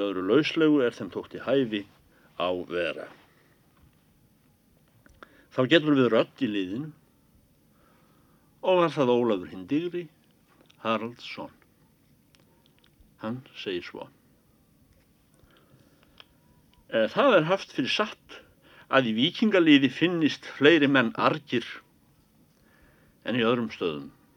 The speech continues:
Eða hvar eru þeir nú? Er þér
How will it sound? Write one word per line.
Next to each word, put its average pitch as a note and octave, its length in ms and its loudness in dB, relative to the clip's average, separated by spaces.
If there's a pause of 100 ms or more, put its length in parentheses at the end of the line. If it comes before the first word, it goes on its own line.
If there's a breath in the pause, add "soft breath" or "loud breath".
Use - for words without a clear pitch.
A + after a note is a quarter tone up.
(1900 soft breath)
Eða A2+ 180 -2
hvar F3 220 2
eru B2+ 140 -4
þeir A2 180 -4
nú? G#2+ 140 -2 (1300 soft breath)
Er A2 140 -2
þér A2+ 180 -6